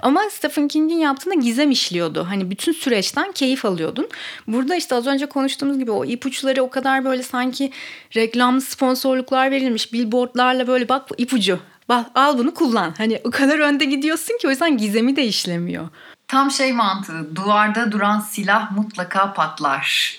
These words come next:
Speaker 2: <laughs> Yani o silahı sana gösteriyorsa bil ki o silah patlayacak ilerleyen günlerde.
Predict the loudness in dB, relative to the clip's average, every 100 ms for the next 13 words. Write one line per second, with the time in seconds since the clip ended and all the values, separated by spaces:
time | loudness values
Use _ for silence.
0 | -4 -2 -2 -4 -4 -4 -6 2 4 4
1 | 0 -4 -6 0 0 0 -6 0 2 2
2 | 2 2 2 2 2 0 0 2 2 2
3 | 0 2 2 2 0 0 2 2 0 -2
4 | 0 0 0 2 2 2 2 2 2 0
5 | 2 2 2 0 2 4 4 2 0 0
6 | -4 -4 -2 -2 0 -2 -2